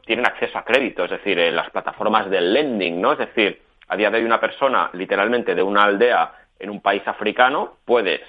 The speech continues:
si tiene criptomonedas, em, ponerlas, eh, o pedir un préstamo o depositarlas en un, en un, en un, eh, una cuenta, eh, remunerada, ¿no?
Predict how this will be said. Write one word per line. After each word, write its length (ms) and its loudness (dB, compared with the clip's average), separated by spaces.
si 140 -10
tiene 280 0
criptomonedas, 680 0
em, 540 2
ponerlas, 640 4
eh, 180 0
o 80 0
pedir 200 0
un 80 -4
préstamo 480 2
o 100 2
depositarlas 580 -2
en 120 -4
un, 280 -2
en 120 -4
un, 360 -2
en 160 0
un, 300 0
eh, 260 4
una 160 0
cuenta, 560 2
eh, 160 2
remunerada, 540 0
¿no? 220 0